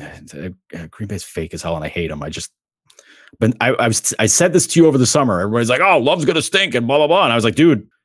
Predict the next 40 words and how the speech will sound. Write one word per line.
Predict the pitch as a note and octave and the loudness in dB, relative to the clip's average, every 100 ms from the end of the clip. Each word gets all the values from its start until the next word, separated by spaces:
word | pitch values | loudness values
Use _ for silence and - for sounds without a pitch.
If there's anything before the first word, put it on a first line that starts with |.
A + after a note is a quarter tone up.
| _ _ _ _ _ | _ _ _ _ _
dude, | - - | 0 2
I | |
watched | A#2 C#3+ F3 - - | 2 0 0 -6 0
Aaron | C#3+ D3 | 2 4
Rodgers | A2+ C3 C3+ G2 | 2 2 0 -2
sit | - - A2+ G#2+ | -2 -4 -4 -4
behind | F2+ A2 A2+ - | -6 -2 -4 -2
Favre | A2 A2+ | -2 -2
for, | F#2 F#2+ | -4 -6
like, | F2 E2+ _ _ - | -8 -10 _ _ -10
you | F#2 | -8
know, | D#2+ D#2+ - _ _ - | -10 -14 -20 _ _ -4
eight | B2 | -2
hundred | A#2+ A#2 F2+ | 0 0 0
years." | G#2 A2 E2 E2 - - | -2 -2 -6 -8 -14 -12
And | F#2+ | -6
then | G#2 | -4
everybody's | A2 A2+ A2 | -2 0 0
like, | A#2+ | 0
"Ah, | B2+ B2 | 2 2
well, | B2+ B2 | 2 2
he | B2 | 0
can't | B2 B2 | 0 -4
be | A2+ | -2
that | A2 G2+ | -2 -2
good, | E2+ G#2 | -4 -4
right?" | G2 G#2+ A2+ | -2 -2 -2
And | G#2+ | -6
then | G2 E2+ - _ _ | -8 -10 -16 _ _
immediately, | - G2 G2+ G2+ F2+ | -14 -8 -6 -6 -8
like, | F2 E2+ | -10 -10
wins | F#2 E2+ | -12 -10
an | |
M | F2 | -10
V | E2 | -12
P | D#2+ D#2+ | -16 -16
or | D#2 | -14
whatever. | D2+ D2+ D#2 | -14 -14 -16
And | D#2 | -16
then, | D2+ D2+ | -18 -20